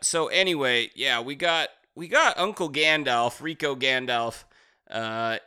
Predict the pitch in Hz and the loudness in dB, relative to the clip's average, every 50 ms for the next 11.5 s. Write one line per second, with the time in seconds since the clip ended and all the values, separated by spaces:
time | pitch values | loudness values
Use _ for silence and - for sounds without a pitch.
0 | _ _ _ - 147 160 185 214 220 196 170 139 117 120 147 151 151 143 139 131 | _ _ _ -10 -6 -4 -4 -2 -2 -2 -2 -2 -2 -2 -2 0 0 0 0 -2
1 | 123 120 117 117 113 - - - - - 160 156 151 151 147 147 139 120 - _ | -4 -6 -6 -6 -6 -6 -6 -6 -4 -2 2 2 4 4 4 4 2 0 -6 _
2 | _ _ _ _ _ _ _ _ _ _ _ _ _ - 69 80 107 - - - | _ _ _ _ _ _ _ _ _ _ _ _ _ -12 -8 -6 -4 0 6 10
3 | 135 147 160 170 165 156 131 143 147 131 110 104 - - 160 208 269 302 349 254 | 10 10 10 10 6 2 4 4 4 4 2 0 2 4 6 6 6 6 2 -4
4 | 170 - - 165 190 208 214 196 170 147 139 139 135 123 131 139 127 123 - - | -6 -2 4 6 6 6 6 4 4 2 0 -2 -2 -2 -2 -2 -2 -4 -6 -6
5 | 135 135 131 127 127 127 127 127 120 - - 135 131 131 127 135 127 127 123 117 | -6 -4 -4 -4 -4 -4 -4 -6 -6 -6 -6 -6 -6 -6 -6 -4 -2 -2 -4 -4
6 | - - 160 294 330 311 311 269 240 247 311 - 277 220 185 - 196 175 165 - | -6 -8 -8 -6 -6 -6 -6 -6 -8 -10 -10 -12 -12 -10 -6 -4 -2 -2 -4 -6
7 | - 170 180 208 202 - 165 147 131 120 117 - - - 127 113 107 95 - - | -6 -6 -4 -4 -4 -4 -4 -4 -2 -2 -4 -4 -6 -8 -8 -8 -8 -10 -10 -4
8 | - 160 139 - 120 113 110 107 107 117 135 151 151 139 117 104 110 104 107 - | 0 0 0 0 -2 -6 -6 -4 -4 -2 0 0 2 0 0 -2 -4 -4 -4 -4
9 | - 107 104 107 110 117 117 117 113 107 104 98 95 90 - _ _ _ _ _ | -6 -6 -6 -6 -4 -4 -2 -4 -4 -6 -8 -10 -14 -16 -20 _ _ _ _ _
10 | _ _ - 95 117 113 104 - 127 131 147 127 - 113 - - - 135 139 - | _ _ -10 -8 -8 -8 -6 -4 -2 0 0 -2 -4 -8 -8 0 2 4 4 4
11 | - - - - 117 107 110 117 120 - | 2 -4 -8 -6 -6 -6 -4 -2 -4 -4